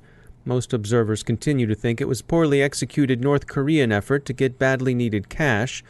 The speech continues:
but this preliminary attribution awaits confirmation. China and Russia were hardest hit, and the infestation that struck the U K's National Health Service was worrisome in that it interfered with patient care.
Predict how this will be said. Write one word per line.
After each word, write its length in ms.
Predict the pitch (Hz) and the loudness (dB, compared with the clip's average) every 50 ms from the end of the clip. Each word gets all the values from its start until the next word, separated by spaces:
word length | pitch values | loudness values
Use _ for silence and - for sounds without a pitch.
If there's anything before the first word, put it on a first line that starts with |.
| - - - - - - - - | -20 -20 -20 -20 -20 -20 -10 -4
but 200 | 160 160 160 - | -4 -4 -4 -2
this 220 | 151 143 139 - | -2 -2 -2 -2
preliminary 680 | _ - 147 135 143 147 147 139 135 127 123 120 117 117 | _ -2 0 0 2 2 2 2 2 2 4 4 4 2
attribution 720 | 113 113 107 - 113 107 127 135 131 - - 107 104 104 | 2 0 -2 -4 -4 0 0 0 0 0 0 -2 0 0
awaits 320 | 107 107 110 104 101 - | 0 0 0 0 -2 -4
confirmation. 840 | - - 117 104 101 - - 107 117 117 113 104 - - 95 82 - - - - - - - - - - - - - | -6 -4 -2 -2 -2 -2 -2 0 2 2 2 0 0 -4 -4 -4 -6 -10 -14 -20 -20 -20 -20 -20 -20 -20 -20 -16 -8
China 340 | - 127 117 117 113 113 | -4 -2 0 2 2 2
and 240 | 101 87 101 104 107 | 0 0 -2 0 0
Russia 340 | 117 120 120 - - 110 104 | 0 0 0 0 -2 -2 -2
were 140 | 101 104 107 | 0 -2 -4
hardest 460 | 98 - 143 135 123 104 104 - - | -2 -2 -2 0 0 0 -2 -4 -4
hit, 320 | - 139 120 107 - _ - - - - - _ _ - | 0 0 0 0 0 _ -18 -20 -20 -20 -20 _ _ -6
and 120 | - 139 | -4 -2
the 80 | 139 143 | 0 0
infestation 800 | 151 160 - - 143 127 - - 151 151 156 151 - - 131 123 | 0 0 0 0 -2 -2 0 0 2 2 2 0 0 -2 0 0
that 180 | 117 107 - | 0 -2 -2
struck 340 | - - - - 147 139 - | -6 -6 -2 0 0 0 0
the 100 | - 131 | -2 -2
U 160 | 123 131 135 | 0 0 -2
K's 340 | - - 156 139 135 120 110 | 0 0 0 0 0 0 0
National 480 | 123 131 135 139 135 - - 123 117 110 | -2 0 0 0 0 -2 -4 -2 -2 -2
Health 240 | 110 156 156 147 | 0 -2 -2 -2
Service 480 | - - - 123 101 95 113 123 - - | -4 -4 -2 0 0 0 0 -4 -2 -4
was 160 | 127 123 107 | -4 -4 0
worrisome 560 | 113 139 156 160 151 131 - - 101 101 127 - - - - - - - - | 2 2 4 4 2 0 0 -2 -2 -2 -2 -6 -12 -20 -20 -20 -20 -10 -8
in 140 | 110 110 | -6 -4
that 160 | 107 117 120 120 | -2 -2 -2 -2
it 100 | 120 - | -2 -2
interfered 640 | - 127 117 113 107 - - 147 139 123 110 104 | 0 0 0 0 -2 -4 -2 0 2 2 2 2
with 140 | 110 117 - | -2 -6 -6
patient 400 | - 127 110 101 - - 107 - | -4 -4 -4 -4 -4 -6 -8 -4
care. 460 | - 135 123 107 95 - - - - | -2 0 0 0 0 -2 -4 -8 -12